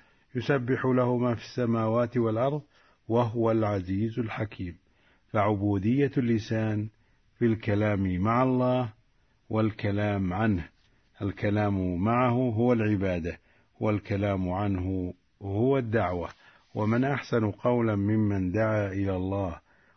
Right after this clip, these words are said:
وعمل صالحا وقال إنني من المسلمين.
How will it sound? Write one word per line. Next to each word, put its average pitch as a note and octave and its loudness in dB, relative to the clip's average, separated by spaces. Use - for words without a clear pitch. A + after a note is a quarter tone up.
وعمل G2+ 0
صالحا G#2 -2
وقال G2 -4
إنني F#2+ -2
من G2+ 0
المسلمين. G#2 -2